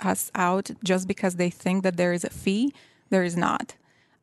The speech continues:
The only payment that we ask for, and it's not really a payment, it's just, um, um, responding to our surveys when we are asking for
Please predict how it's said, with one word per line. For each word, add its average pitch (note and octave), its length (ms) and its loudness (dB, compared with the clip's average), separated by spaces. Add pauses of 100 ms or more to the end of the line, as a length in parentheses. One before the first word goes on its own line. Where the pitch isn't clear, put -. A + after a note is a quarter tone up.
The G3+ 260 2
only A#3 420 0
payment G3+ 840 0
that F#3+ 240 2
we F#3+ 200 4
ask F3 400 0
for, B3+ 460 -2 (260)
and F3+ 120 4
it's - 120 -6
not - 160 -2
really G3 220 2
a G3 40 -2
payment, G#3+ 440 0 (100)
it's F#3 260 0
just, F#3 400 0 (120)
um, E3+ 400 0 (680)
um, F3 440 2
responding G3 540 0
to F3+ 100 0
our E3+ 140 2
surveys F#3 720 -2 (220)
when F3+ 640 2
we F#3 300 2
are F3 280 0
asking F3 500 0
for E3+ 420 0